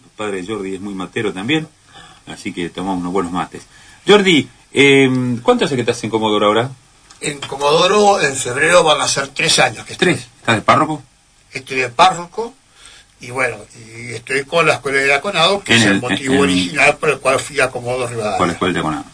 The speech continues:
Speaker 1: claro.
Speaker 2: Estamos formando los diáconos, ya terminaron su formación inicial, y si Dios quiere, el primer semestre del año que viene ya van a ser ordenados diáconos.
Speaker 1: ¿Cuántos se, se ordenarían?
Speaker 2: Es un grupo de, bueno, era un grupo de doce candidatos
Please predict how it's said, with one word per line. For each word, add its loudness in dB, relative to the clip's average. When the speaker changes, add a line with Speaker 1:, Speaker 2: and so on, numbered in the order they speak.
Speaker 1:
claro. -16
Speaker 2:
Estamos -8
formando -4
los 0
diáconos, 0
ya -6
terminaron -2
su -8
formación -6
inicial, 2
y -10
si -4
Dios -6
quiere, 2
el 0
primer -8
semestre 0
del -6
año -6
que -4
viene -2
ya -2
van -2
a -6
ser 0
ordenados -4
diáconos. -10
Speaker 1:
¿Cuántos 4
se, 0
se -4
ordenarían? 0
Speaker 2:
Es 2
un -2
grupo 2
de, 4
bueno, -2
era 2
un -2
grupo -6
de -4
doce 2
candidatos -2